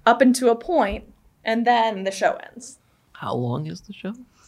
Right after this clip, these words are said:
Speaker 1: Um, how many episodes is it? God, I don't remember.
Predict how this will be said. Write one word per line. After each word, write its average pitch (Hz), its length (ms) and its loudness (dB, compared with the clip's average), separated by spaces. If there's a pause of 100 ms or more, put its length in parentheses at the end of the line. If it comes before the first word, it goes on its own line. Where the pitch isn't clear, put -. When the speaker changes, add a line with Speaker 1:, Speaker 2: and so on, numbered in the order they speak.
(460)
Speaker 1:
Um, 370 540 -2
how 285 280 -4
many 415 280 -4
episodes 202 640 -6 (120)
is 240 200 -6
it? - 240 -6 (580)
God, 240 240 -4
I 185 60 0
don't 214 180 -4
remember. 180 580 -6